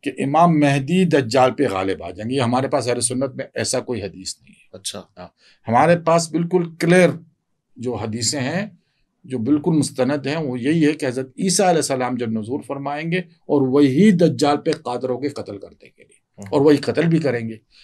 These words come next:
Speaker 1: हालांकि एक रिवायत में ये भी है कि अगर वो उसको छोड़ दें,
Speaker 2: हम्म।
Speaker 1: तो वो पिघल के खुद ही मर जाए, लेकिन
Speaker 2: अच्छा।
Speaker 1: वो कत्ल इसलिए करेंगे ताकि ये बताए कि ये इंसान है, खून
Speaker 2: अच्छा।
Speaker 1: दिखाएंगे। अच्छा, ये जो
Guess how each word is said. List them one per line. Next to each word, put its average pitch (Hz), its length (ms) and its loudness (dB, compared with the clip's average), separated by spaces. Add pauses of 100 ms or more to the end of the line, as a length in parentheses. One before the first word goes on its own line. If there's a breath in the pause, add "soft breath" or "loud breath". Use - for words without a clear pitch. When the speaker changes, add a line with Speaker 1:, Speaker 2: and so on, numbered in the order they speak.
(140 soft breath)
Speaker 1:
हालांकि 143 260 4
एक 147 100 0
रिवायत 135 340 4
में 131 100 2
ये 160 160 4
भी 156 140 2
है 120 180 -2 (400 loud breath)
कि 147 60 -2
अगर 156 300 4
वो 185 140 6
उसको 180 220 2
छोड़ 180 440 6
दें, 139 260 2
Speaker 2:
हम्म। 104 360 -14
Speaker 1:
तो 151 100 -2
वो 151 120 2
पिघल 151 340 2
के 156 120 0
खुद 131 200 0
ही 147 60 6
मर 117 160 2
जाए, 82 260 -8 (320)
लेकिन 147 220 2
Speaker 2:
अच्छा। 165 100 4
Speaker 1:
वो 165 80 4
कत्ल 165 380 2
इसलिए 196 300 6
करेंगे 160 460 4
ताकि 143 280 -2
ये 143 80 -2
बताए 123 340 -2
कि 139 80 -8
ये 127 120 -4
इंसान 95 420 -6
है, - 140 -20 (460)
खून 117 140 0
Speaker 2:
अच्छा। - 20 4
Speaker 1:
दिखाएंगे। 87 420 -6 (300 loud breath)
अच्छा, - 320 -4 (240 soft breath)
ये 170 260 8
जो 220 240 4